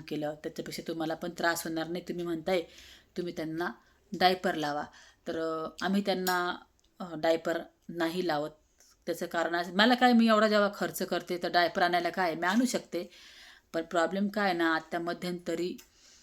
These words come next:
त्यांना ना स्किनचं हे झालं होतं, पा-, प्रायव्हेट ठिकाणी, अ, स्किन रिॲक्शन झालं होतं, खूप जास्त झालं होतं.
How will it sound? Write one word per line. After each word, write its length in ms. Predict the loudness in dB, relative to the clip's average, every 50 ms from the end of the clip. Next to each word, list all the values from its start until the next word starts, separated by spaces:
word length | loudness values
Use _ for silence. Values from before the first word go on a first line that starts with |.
| _ -20 -20 -20 _ _ -4
त्यांना 260 | -2 -2 0 0 0
ना 180 | 0 0 0
स्किनचं 1700 | -2 -4 -6 -10 -6 -4 -2 -2 -2 -2 -4 -6 -6 -6 -8 -8 -8 -10 -10 -8 -8 -6 -6 -6 -8 -10 -8 -6 -4 -2 -2 -2 -2 -4 -6 -10 _ _ _ _ _ _ _ _ _ -4
हे 120 | 0 2
झालं 160 | 4 4 2 0
होतं, 160 | -2 -6 -6 -6 -8 _ _ _ _ _ _
पा-, 340 | -4 -2 0 0 0 0 -2
प्रायव्हेट 460 | -4 -2 0 0 2 2 0 -4 -6
ठिकाणी, 520 | -10 -8 -4 -4 -4 -2 -2 -2 -2 -2 -6 -12 _ _ -10
अ, 140 | -10 -8
स्किन 440 | -8 -8 -6 -2 0 0 2 2 0 0
रिॲक्शन 600 | -2 -4 -6 0 2 2 2 2 0 -2 -2 0
झालं 220 | 0 0 0 0 -2
होतं, 200 | -4 -6 -10 -14 -10
खूप 280 | -10 -10 -10 -8 -4 -4
जास्त 300 | -4 -4 -4 -6 -8 -6
झालं 180 | -6 -6 -6
होतं. 200 | -6 -8 -10 -10